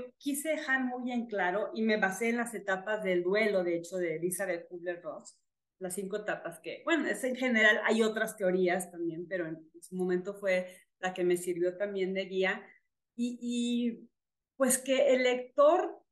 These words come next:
se puede identificar con el proceso de Aurora, que sepa que es normal sentirse tristes, tener dudas, sentir miedo. Hay una parte en donde Aurora describe físicamente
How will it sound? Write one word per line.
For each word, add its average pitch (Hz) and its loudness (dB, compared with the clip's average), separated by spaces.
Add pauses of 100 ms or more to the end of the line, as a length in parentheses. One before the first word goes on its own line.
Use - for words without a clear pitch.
se - -8
puede 311 4
identificar 247 2
con 311 0
el 240 -4
proceso 214 -2
de 185 2
Aurora, 165 -2
que 208 -2
sepa 262 0
que 277 6
es 285 2
normal 269 2
sentirse 254 -6 (500)
tristes, 302 6
tener 240 2
dudas, 277 2 (280)
sentir 233 0
miedo. 269 2 (1120)
Hay 269 4
una 320 2
parte 285 4
en 240 0
donde 226 2
Aurora 247 2
describe 233 -2
físicamente 262 0